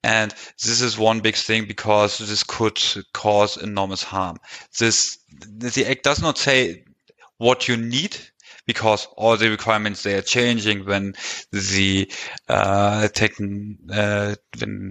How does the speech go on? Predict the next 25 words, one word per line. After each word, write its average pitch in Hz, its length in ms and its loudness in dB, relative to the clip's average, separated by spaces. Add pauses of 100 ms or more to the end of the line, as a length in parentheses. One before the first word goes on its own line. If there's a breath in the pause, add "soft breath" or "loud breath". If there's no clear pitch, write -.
(160)
the 101 160 2
technique 101 440 0
will 101 180 6
develop 95 360 2
further. 113 380 0 (260 loud breath)
But 107 120 2
however, 107 680 4 (300 loud breath)
you 104 160 0
need, 101 480 0 (360 loud breath)
uh, 98 140 0
to 110 140 0
implement 95 340 -6
certain 92 260 -6
measures. 92 260 -8 (300 loud breath)
This 117 180 2
is 101 100 -8
one 101 240 2
point. 98 400 -6 (420 loud breath)
Um, 107 500 2
in 117 160 0
addition, 127 580 0
with 113 220 -6
regard 110 320 0
to - 380 -4
the 98 840 -2